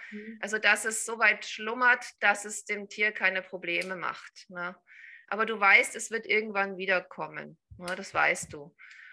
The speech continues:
Speaker 2: Und wenn du Glück hast, hast du noch längere Zeit und wenn du Pech hast, kommt's ziemlich schnell wieder und das weißt du halt vorher nicht, bevor du das machst.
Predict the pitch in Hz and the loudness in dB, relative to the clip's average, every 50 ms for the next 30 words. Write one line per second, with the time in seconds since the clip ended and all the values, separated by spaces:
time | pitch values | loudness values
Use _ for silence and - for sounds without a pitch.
0 | - _ _ - 196 190 190 190 190 190 190 185 - - - 202 208 214 208 208 | -20 _ _ 0 0 0 0 0 -4 -6 -8 -8 -12 -4 -2 -2 -2 -2 -2 -6
1 | 202 - 214 233 - - 277 285 247 269 262 - - - - - - - - - | -4 -2 -2 -2 -2 2 4 4 4 4 2 -4 -8 -10 -12 -12 -12 -14 -16 -10
2 | - - - 208 214 196 214 - - 220 214 208 202 208 220 190 208 247 269 277 | -6 -6 -4 2 2 2 2 2 -4 -6 -6 -6 -6 2 4 4 4 4 2 0
3 | 277 254 - - 277 233 233 247 240 240 226 208 214 214 208 208 - - 208 190 | 0 -2 -2 0 4 4 4 4 4 0 -4 -4 -4 -4 -6 -8 -4 0 0 0
4 | 202 - 247 196 202 - - - - - - 185 98 - - - 214 196 190 196 | 2 2 2 0 0 0 -6 -12 -10 -8 -8 -8 -8 -10 -12 -12 -10 -10 -8 -8
5 | - - - - 185 196 214 202 185 180 175 170 170 175 175 180 180 - - - | -10 -10 -2 2 4 4 4 2 0 -2 -2 -4 -4 -4 -6 -6 -8 -6 -2 4
6 | 170 180 208 226 - - 220 220 214 185 170 175 - - - 160 160 165 160 151 | 4 4 4 4 0 -4 -8 -4 0 0 0 0 -2 -6 -8 -8 -4 -2 -2 -2
7 | 156 160 156 147 147 - - _ _ - 170 - - 160 147 - 151 - 151 156 | -2 -4 -10 -14 -16 -18 -20 _ _ -14 -12 -10 -8 -8 -8 -8 -8 -10 -12 -14
8 | - - 151 113 - - - - - | -10 -6 -6 -6 -6 -6 -12 -16 -18